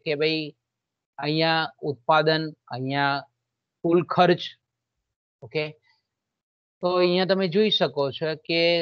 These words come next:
સો એકમનું ઉત્પાદન કરવાથી કુલ ખર્ચ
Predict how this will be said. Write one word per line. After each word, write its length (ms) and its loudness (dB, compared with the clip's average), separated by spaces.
સો 160 2
એકમનું 480 -2
ઉત્પાદન 440 0
કરવાથી 520 0
કુલ 140 4
ખર્ચ 260 2